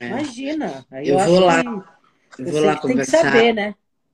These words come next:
Speaker 2: Hã?
Speaker 1: Eu vou lá. Eu não sei se eu converso antes com meu marido e depois denuncio, se eu denuncio antes. Não, eu preciso ir lá falar com ele, né? Acho que eu vou conversar com ele.
Speaker 2: É, porque a denúncia em si já se passou seis meses e você tá com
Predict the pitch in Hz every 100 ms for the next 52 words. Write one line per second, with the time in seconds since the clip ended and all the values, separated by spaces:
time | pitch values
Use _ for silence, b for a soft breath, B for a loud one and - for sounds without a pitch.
0 | - 202 127 123 135 131 135 117 131 147
1 | 143 160 147 151 147 143 147 - 143 139
2 | - 139 135 131 127 143 143 143 135 131
3 | 147 147 139 135 131 131 - 156 170 -
4 | 143 131 131 135 135 - 139 135 131 135
5 | 131 - 151 156 - - 165 170 139 -
6 | 123 113 123 113 110 117 135 135 - B
7 | B B 113 - 139 135 147 143 135 -
8 | 139 - 143 131 139 151 160 190 - -
9 | 202 269 269 220 247 277 294 - 254 -
10 | 262 285 - - 277 - 269 269 - -
11 | 294 320 254 240 240 262 277 220 302 302
12 | 294 175 196 - 262 - 247 247 254 254
13 | 233